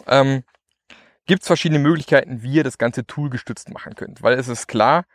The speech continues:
äh, einfach ein Taskboard an der Wand wird schwierig, weil ihr müsst ja synchronisieren über mehrere Standorte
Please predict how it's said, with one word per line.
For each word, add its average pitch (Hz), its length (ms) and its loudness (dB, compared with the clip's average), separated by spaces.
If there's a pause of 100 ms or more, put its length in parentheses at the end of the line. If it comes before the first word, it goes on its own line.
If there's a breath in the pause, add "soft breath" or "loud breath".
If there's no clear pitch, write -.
(460 loud breath)
äh, 123 260 4
einfach 135 320 2
ein 117 100 -2
Taskboard 156 640 2
an 127 100 -2
der 117 140 4
Wand 147 340 0 (120)
wird 123 520 0
schwierig, 127 800 -2
weil 104 140 -4
ihr 107 80 -4
müsst 135 280 -6
ja 131 80 -2
synchronisieren 127 640 -2
über 120 120 0
mehrere 113 280 0
Standorte 139 680 0